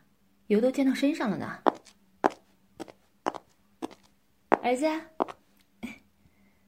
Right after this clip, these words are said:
妈妈新买的睡衣，好看吗？嗯，会不会有点短呐？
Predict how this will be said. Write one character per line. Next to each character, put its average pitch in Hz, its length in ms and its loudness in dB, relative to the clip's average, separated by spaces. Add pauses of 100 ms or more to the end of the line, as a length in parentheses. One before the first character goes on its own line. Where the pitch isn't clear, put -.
(420)
妈 254 160 2
妈 254 80 2
新 262 180 -4
买 240 140 2
的 190 80 -4
睡 220 160 0
衣， 214 320 4 (680)
好 226 140 2
看 277 160 0
吗？ 269 280 -2 (2500)
嗯， 214 420 -4 (500)
会 - 300 -4
不 302 60 -10
会 311 80 -2
有 330 40 2
点 370 160 -4
短 - 260 -2
呐？ 180 260 -8